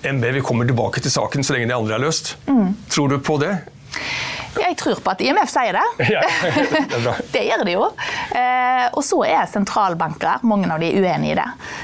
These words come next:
Speaker 2: Eh, blant annet i U S A så har det vært gjort et stort poeng ut av at dette separasjonsprinsippet. Eh,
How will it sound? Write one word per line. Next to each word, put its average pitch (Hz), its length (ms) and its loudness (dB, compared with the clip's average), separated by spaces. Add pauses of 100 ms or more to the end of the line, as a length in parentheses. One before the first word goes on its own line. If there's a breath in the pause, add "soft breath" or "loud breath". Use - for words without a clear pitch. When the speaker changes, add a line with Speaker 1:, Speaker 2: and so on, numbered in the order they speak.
Speaker 2:
Eh, 208 360 2
blant 214 200 0
annet 185 180 0
i 185 40 2
U 185 80 2
S 185 120 0
A 180 100 2
så - 140 0
har 202 80 2
det 190 100 0
vært 185 340 0
gjort 196 220 0
et 156 60 -2
stort 151 320 -2
poeng 151 260 -2
ut 143 100 -4
av 196 80 0
at 175 120 -2
dette 175 200 -2
separasjonsprinsippet. - 1500 -4 (560 loud breath)
Eh, 214 680 2